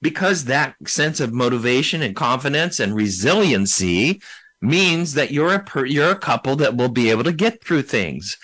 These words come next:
that understand things, that understand how to team well. You want a strong partner if you're a strong person.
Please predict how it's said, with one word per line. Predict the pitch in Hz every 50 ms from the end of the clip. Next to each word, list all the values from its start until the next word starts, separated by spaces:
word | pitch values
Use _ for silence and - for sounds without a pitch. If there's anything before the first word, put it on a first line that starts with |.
| - - -
that | - 165 139
understand | 139 165 180 190 185 - - - 156 165 185 202 208 202 196 196
things, | 135 120 92 71 67 85 107
that | 107 135 139 113
understand | 127 139 139 143 143 - - 135 139 139 143
how | 151 151 147
to | 143 147
team | 143 - - 185 202 208 202
well. | 151 104 78 71 - - - - - - - -
You | - 165 214
want | 208 190 208 226 247 - - 110
a | 123
strong | - - 143 135 123 117 113 101
partner | - - 107 98 - - 110 113 113
if | 113 113 123
you're | 117 113 117
a | 110
strong | - - - 113 104 98 90
person. | - - 107 101 95 - 139 143 190